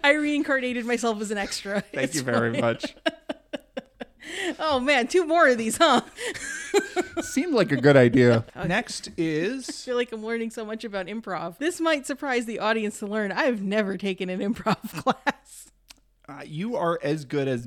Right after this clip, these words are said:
Speaker 2: me at improv, and I used to teach an improv class, so I think the real rule is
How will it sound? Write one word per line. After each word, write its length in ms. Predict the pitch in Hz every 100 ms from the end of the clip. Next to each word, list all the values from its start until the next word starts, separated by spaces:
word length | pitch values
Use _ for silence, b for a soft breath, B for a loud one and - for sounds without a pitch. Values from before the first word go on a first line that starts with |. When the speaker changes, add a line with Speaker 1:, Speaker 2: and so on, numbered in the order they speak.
| 131
Speaker 2:
me 380 | 131 120 113 113
at 80 | 117
improv, 480 | 120 120 120 113 -
and 100 | 117
I 60 | 131
used 240 | 139 -
to 80 | 120
teach 340 | - 123 110
an 100 | 107
improv 440 | 107 107 120 110 113
class, 320 | - 110 104
so 100 | -
I 100 | 127
think 240 | 151 185
the 100 | 156
real 260 | 123 131 127
rule 360 | 123 117 110 101
is 320 | 107 110